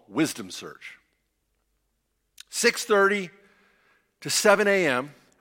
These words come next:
we would read every morning. We would read five Psalms and a proverb. We did this starting in middle school until I escaped home.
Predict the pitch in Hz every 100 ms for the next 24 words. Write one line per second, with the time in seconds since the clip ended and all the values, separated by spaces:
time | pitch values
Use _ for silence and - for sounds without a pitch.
0 | _ - 180 196 170 185 147 214 254 262
1 | 262 160 - - - _ _ _ _ _
2 | _ _ _ 120 131 147 - - 160 202
3 | 175 - 185 180 185 185 - - _ _
4 | _ 143 139 - 123 92 - _ _ _
5 | _ _ _ _ _ _ _ _ _ _
6 | _ _ 175 214 220 170 180 175 - -
7 | - - _ _ _ _ _ _ _ -
8 | - 151 202 233 214 190 156 - 143 143
9 | 143 - _ _ _ _ _ - 117 -
10 | 147 123 120 - - 123 - - 87